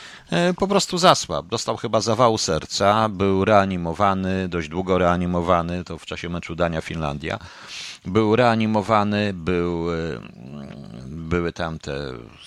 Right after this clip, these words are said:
elektrowstrząsy, cały świat to oglądał, proszę państwa. Cały świat to oglądał, on przeżył,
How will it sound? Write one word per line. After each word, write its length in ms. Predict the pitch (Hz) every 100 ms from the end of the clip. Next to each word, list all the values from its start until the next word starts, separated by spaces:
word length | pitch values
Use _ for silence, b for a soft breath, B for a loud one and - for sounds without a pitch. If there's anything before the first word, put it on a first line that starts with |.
| -
elektrowstrząsy, 1200 | 85 85 - 98 - - 135 113 - 107 104 95 B B B B
cały 300 | - 135 110
świat 400 | - 92 90 -
to 180 | 92 -
oglądał, 600 | 87 78 78 67 62 55
proszę 300 | - - -
państwa. 500 | 52 50 - - - _ _ B B B B -
Cały 200 | 131 120
świat 240 | - 110
to 120 | - 92
oglądał, 520 | 95 120 113 113 101
on 200 | 151 135
przeżył, 760 | - 151 131 113 117 110 107